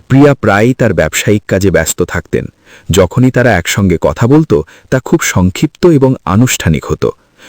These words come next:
প্রিয়া প্রতিদিন অর্জুনের সঙ্গে টেবিলে বসে খাওয়া দাওয়া করতেন। তারা কোনো বিষয় নিয়ে কখনো একে অপরের সঙ্গে কথা বলত না, এমনকি একে অপরের পরিবার সম্পর্কেও জানার চেষ্টা করত না। মনে হতো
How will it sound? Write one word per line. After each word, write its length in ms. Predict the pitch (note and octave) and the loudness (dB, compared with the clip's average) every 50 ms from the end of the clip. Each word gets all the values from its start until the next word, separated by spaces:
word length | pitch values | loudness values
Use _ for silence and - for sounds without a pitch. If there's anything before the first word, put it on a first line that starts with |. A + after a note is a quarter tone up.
| - _ _ | -20 _ _
প্রিয়া 300 | - G2 F#2+ F#2 E2+ D2+ | 0 2 4 4 4 2
প্রতিদিন 560 | - - F#2 E2+ - G2 F2 G#2+ A#2+ B2 A2+ | 2 0 0 0 0 2 2 4 4 4 4
অর্জুনের 380 | F#2 F2 E2+ D#2 G2 F#2+ G2 F#2+ | 2 2 2 2 2 2 2 0
সঙ্গে 340 | - - G#2+ F#2 F#2+ G#2+ G#2+ | 0 0 0 2 2 2 0
টেবিলে 340 | - F2+ D#2+ E2 F2 F2 | 0 0 0 2 2 2
বসে 260 | E2 D#2+ E2 - - G#2 | 2 2 0 -2 -2 -4
খাওয়া 260 | - - - E2 E2 D#2+ | -4 -2 0 0 2 2
দাওয়া 240 | D2 D2+ C#2+ C#2 | 2 2 0 0
করতেন। 440 | - - D#2 - - - C#2 A#1+ A1+ - _ _ _ - - - _ | 0 -2 -2 -2 -2 -4 -4 -4 -6 -12 _ _ _ -20 -20 -6 _
তারা 200 | - C#3+ D#3 D3 - | 0 2 2 0 0
কোনো 240 | - C3 C#3+ D#3+ F3 | 0 2 2 4 4
বিষয় 400 | D3 A2+ A#2 - - - D3 D3 | 2 2 0 0 0 0 0 2
নিয়ে 200 | D3+ D#3 D#3 D#3+ D3+ | 2 2 2 0 0
কখনো 400 | - - G#2 - - - E3 F3 | 0 0 -2 0 0 0 0 2
একে 280 | D#3+ B2+ G#2+ - - A#2 | 2 0 0 2 2 2
অপরের 300 | G2+ F2 - F#2 E2+ E2 | 4 4 2 2 0 0
সঙ্গে 320 | - - E2+ E2+ F#2 A#2 B2+ | 0 0 0 0 2 0 0
কথা 260 | - F2 D2+ - - | 0 -2 -2 -2 -2
বলত 240 | D2 C#2+ C#2 B1+ - | -2 -2 -2 -2 -2
না, 220 | C2+ B1+ G#1+ G1+ - _ _ - - - - | -4 -4 -4 -8 -10 _ _ -20 -20 -12 -4
এমনকি 400 | - A2 A#2+ B2+ C3 - C#3 B2 | 0 2 2 2 2 4 4 4
একে 240 | F#2+ F2 F2+ - C3+ | 4 4 2 2 2
অপরের 440 | C3 G#2+ F2+ E2 - G#2 G2+ G#2+ G#2 | 4 4 4 2 2 2 2 2 2
পরিবার 420 | - - F2 E2+ F2+ F2 G2 G#2 | 0 0 2 2 2 2 0 0
সম্পর্কেও 600 | G#2 - - A2+ A2+ G#2+ B2+ A#2+ A#2 - C3+ C3 | -2 -2 -2 -2 0 0 0 0 0 2 2 2
জানার 320 | A#2 G2+ F#2 E2+ F2 F#2 F#2 | 2 2 2 2 0 0 0
চেষ্টা 380 | - - E2+ D#2+ - - E2 | -2 -4 -4 -4 -4 -4 -6
করত 260 | D2 - - - - C#2+ | -4 -4 -4 -4 -4 -6
না। 220 | B1+ G#1+ G1+ - _ _ _ _ - - _ - | -6 -6 -10 -14 _ _ _ _ -20 -10 _ 0
মনে 180 | F2+ F2 F#2 F#2 | 2 2 2 2
হতো 320 | F2+ G#2+ - - C#2 A#1+ | 2 2 2 0 0 -2